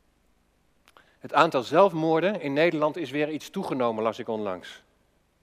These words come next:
Er zijn mensen die, die willen niet meer verder. Maar die willen we dan wel op een humane wijze, willen ze hun leven beëindigen in goed overleg met anderen, omdat ze dat leven als voltooid beschouwen.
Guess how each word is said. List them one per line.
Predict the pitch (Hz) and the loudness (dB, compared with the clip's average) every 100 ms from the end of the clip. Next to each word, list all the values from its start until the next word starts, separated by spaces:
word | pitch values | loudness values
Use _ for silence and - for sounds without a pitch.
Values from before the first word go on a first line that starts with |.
| _ _ _ _ _ _ _ _ - | _ _ _ _ _ _ _ _ -10
Er | 127 | 2
zijn | 170 165 | 2 4
mensen | 180 180 147 | 2 0 -4
die, | 147 | -4
die | 147 127 | -4 2
willen | 165 202 160 | 4 6 4
niet | 139 | 0
meer | 117 117 | -2 -2
verder. | - 113 95 - _ _ _ _ _ _ _ _ _ _ _ _ _ _ _ | 0 0 0 -8 _ _ _ _ _ _ _ _ _ _ _ _ _ _ _
Maar | 123 | -4
die | 131 | 0
willen | 147 151 135 | 2 2 2
we | 131 | 4
dan | 131 131 | 6 6
wel | 127 180 196 | 8 8 8
op | 165 | 2
een | 156 131 | -2 -4
humane | 131 143 165 170 120 | 0 2 2 2 2
wijze, | 139 170 156 | 4 4 0
willen | 147 143 | -4 -4
ze | 131 | -4
hun | 135 131 | -4 0
leven | 127 160 156 147 143 - - - | 2 2 2 -4 -10 -14 -20 -8
beëindigen | 127 - 165 180 165 165 | -2 4 4 4 -2 -4
in | 139 | -4
goed | - 185 185 | -6 -6 -2
overleg | 147 131 269 - - - - - - _ - | -2 2 2 2 -2 -18 -20 -20 -20 _ -10
met | 117 | -2
anderen, | 147 175 165 165 175 | 0 2 2 0 0
omdat | 143 135 | 0 -2
ze | 139 | -2
dat | 123 117 | -4 0
leven | 143 165 143 147 - - - | 2 0 -2 -10 -14 -20 -8
als | 135 - | -8 -8
voltooid | - 135 - - 160 123 - - _ _ _ | -10 -10 -8 -4 -2 -2 -6 -20 _ _ _
beschouwen. | - 110 - - 113 98 87 | -16 -12 -8 -2 0 0 -6